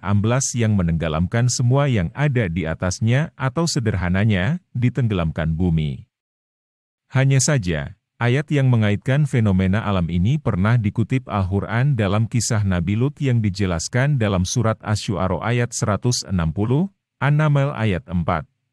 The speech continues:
Al-Hijr ayat enam puluh tujuh, Al-Furqan ayat tiga puluh delapan, dan surat Qaf ayat dua belas menceritakan tentang kaumnya yang menyimpang, yaitu hanya mau kawin dengan pasangan sesama jenis atau homoseksual dan lesbian.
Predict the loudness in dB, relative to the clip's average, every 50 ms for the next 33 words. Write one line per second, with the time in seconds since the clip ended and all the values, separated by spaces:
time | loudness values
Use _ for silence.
0 | _ -2 0 2 4 4 2 2 2 0 0 0 0 -2 -2 0 0 0 -2 -2
1 | -2 0 0 0 0 0 -2 -4 -4 -2 -2 -2 0 0 0 -2 -2 -4 -8 -14
2 | _ _ _ _ -2 0 0 0 0 -2 -2 -2 0 0 0 0 0 0 0 0
3 | 0 0 -2 -2 -4 -4 -2 0 0 0 2 2 2 2 2 2 0 0 0 0
4 | 0 -2 -2 0 0 0 -2 -4 -6 _ _ -2 0 0 2 2 0 0 0 0
5 | -2 -2 -2 _ -2 -2 -2 -2 -4 -4 -2 0 0 0 0 -2 -2 0 0 2
6 | 2 2 0 0 0 0 0 0 0 0 0 0 0 0 -2 -2 -2 -2 -4 -2
7 | -2 0 0 0 0 0 0 -2 0 0 2 2 0 2 2 0 0 2 2 2
8 | 2 2 2 2 2 2 2 2 2 2 2 2 2 0 0 -2 -2 -4 -8 -12
9 | -16 _ _ _ _ _ _ -2 0 0 0 2 2 2 2 2 2 2 2 2
10 | 2 0 0 0 0 2 2 2 2 2 2 2 2 2 0 0 -2 -2 -2 -2
11 | 0 0 2 2 2 0 -2 -2 -2 -2 -2 0 -2 -2 0 0 0 2 2 0
12 | -2 -2 -4 -4 -4 -2 0 0 2 2 2 2 2 0 0 -2 -4 -4 -2 0
13 | 0 0 0 0 -2 -2 -2 -2 0 -2 -2 -4 -6 -4 -2 -2 0 0 -2 -4
14 | -6 -10